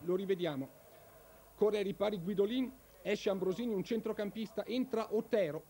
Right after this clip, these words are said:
un attaccante. Il Vicenza deve recuperare. Diciannovesimo, angolo, lo calcia Schenardi. Il tocco per Di Carlo, il cross e all'appuntamento con la deviazione c'è proprio Marcelo Otero. Colpo di testa e gol per il due a due.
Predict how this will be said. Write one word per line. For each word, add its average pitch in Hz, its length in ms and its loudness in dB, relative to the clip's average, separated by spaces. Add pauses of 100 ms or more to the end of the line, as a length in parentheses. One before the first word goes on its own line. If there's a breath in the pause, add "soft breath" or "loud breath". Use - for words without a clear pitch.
un 196 140 -2
attaccante. 151 640 -6 (240)
Il 156 100 -12
Vicenza 156 360 -6
deve 165 220 -2
recuperare. 156 800 -6 (720 loud breath)
Diciannovesimo, 220 800 0 (480)
angolo, 196 400 2
lo 151 120 0
calcia 170 360 -4
Schenardi. 202 640 -2
Il - 760 -20
tocco 202 240 0
per 196 160 0
Di 190 100 -6
Carlo, 233 260 -2
il 214 100 -2
cross 247 540 -2 (280)
e 196 100 -2
all'appuntamento 240 680 0
con 202 200 -2
la 208 80 2
deviazione 233 420 -4
c'è 240 140 -4
proprio 269 320 -2
Marcelo 240 520 -2
Otero. 185 560 -4 (200)
Colpo 208 260 0
di 214 80 -4
testa 247 280 -2
e 196 60 -2
gol 220 200 -2
per 202 160 0
il 196 100 -4
due 233 220 0
a 233 60 -2
due. 180 240 -6